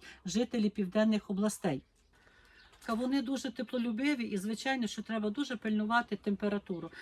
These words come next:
От, для прикладу, в нас сьогодні вже пішло зниження температури, і оці вихідні в нас також буде температура дуже низька.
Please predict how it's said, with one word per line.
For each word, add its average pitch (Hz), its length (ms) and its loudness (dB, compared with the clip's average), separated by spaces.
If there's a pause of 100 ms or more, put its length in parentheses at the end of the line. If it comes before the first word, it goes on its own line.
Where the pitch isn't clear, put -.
(140)
От, 202 140 2
для 233 100 2
прикладу, 240 460 2
в 208 40 4
нас 226 260 2
сьогодні 226 380 0
вже 208 160 0
пішло 220 320 -2
зниження 208 440 2
температури, 214 600 0
і 214 140 2
оці 214 360 2
вихідні 220 420 2
в - 80 -6
нас 208 120 -2
також 240 320 2
буде 196 180 0
температура 208 640 0 (340)
дуже 214 300 2
низька. 196 480 0